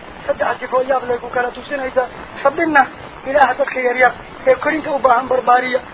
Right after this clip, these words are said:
Maliki nnaas, dhalinyarada isla weyn ee xoogaa kibirka taabtay, Ilaaha amar jabiya. Ilaahay naas, odayada cibaadada u badan, Allahay caabudaan. Waa mara ay ku dadka mara wey. Haddii la yaryar yahay, tarbiyo iyo korin baa loo baahan yahay.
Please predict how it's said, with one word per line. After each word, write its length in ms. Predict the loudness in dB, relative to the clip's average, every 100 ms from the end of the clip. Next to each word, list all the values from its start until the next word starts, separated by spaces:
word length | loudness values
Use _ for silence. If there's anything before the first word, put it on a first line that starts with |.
| -4 0
Maliki 300 | 0 2 2
nnaas, 220 | 4 2 -2 -18 -14 2
dhalinyarada 480 | 2 4 6 6 6
isla 280 | 0 0 0 2
weyn 140 | -2 -6 -16 -14 -2
ee 120 | 2 6
xoogaa 240 | 6 4
kibirka 380 | 0 -2 2 4
taabtay, 320 | 4 2 -2 -6 -16 -8
Ilaaha 240 | 0 2 4 0
amar 180 | -2 -4
jabiya. 340 | -6 -4 -4 -4 -8 -14 -2
Ilaahay 300 | 4 4 4
naas, 240 | 2 0 -2 -16 -6 0
odayada 400 | 2 4 4 4 0
cibaadada 420 | 4 4 4 -2
u 120 | 0
badan, 260 | 2 2 0 -8 -12 -4
Allahay 260 | 0 0 2
caabudaan. 480 | 0 0 2 2 2 -12 -18 -6 0
Waa 80 | 2
mara 200 | 2 2
ay 60 | 0
ku 100 | 0
dadka 260 | 0 0 0
mara 200 | 2 2
wey. 100 | 0 -12 -18 -18 -16 -6
Haddii 240 | -4 -2 2
la 100 | 4
yaryar 340 | 4 2 2
yahay, 260 | 4 4 2 -4 -18 -8 -4
tarbiyo 400 | -2 -4 -6 -6 -10 -18 -16 -2
iyo 120 | 0
korin 240 | 0 -2 -2
baa 100 | 2
loo 180 | 4 4
baahan 280 | 4 2 4
yahay. 180 | 2